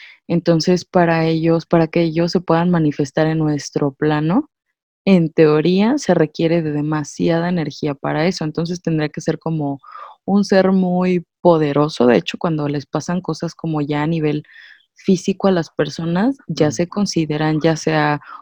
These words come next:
Speaker 1: otra clasificación de tipo de ser o que era una persona extremadamente, o sea, con una energía impresionante,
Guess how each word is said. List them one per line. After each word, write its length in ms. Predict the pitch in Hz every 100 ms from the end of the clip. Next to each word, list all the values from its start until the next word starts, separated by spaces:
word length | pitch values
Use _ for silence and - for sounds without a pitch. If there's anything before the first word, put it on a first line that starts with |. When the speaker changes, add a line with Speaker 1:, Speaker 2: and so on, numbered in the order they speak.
| _
Speaker 1:
otra 240 | 170 196
clasificación 800 | 196 185 - 156 151 151 147 156
de 80 | 160
tipo 360 | 175 175 - 175
de 160 | 165
ser 260 | 156 160 156 - - - _
o 440 | 170 160 165 -
que 320 | - 160 151 151
era 120 | 151
una 180 | 165 175
persona 640 | 151 139 - 151 165 180
extremadamente, 1400 | 175 - 143 143 143 180 208 170 170 185 185 180 151 160
o 80 |
sea, 140 | 151 156
con 160 | 156 156
una 100 | 208
energía 640 | 196 147 - 165 180 180
impresionante, 840 | 160 - 143 - 151 156 147 -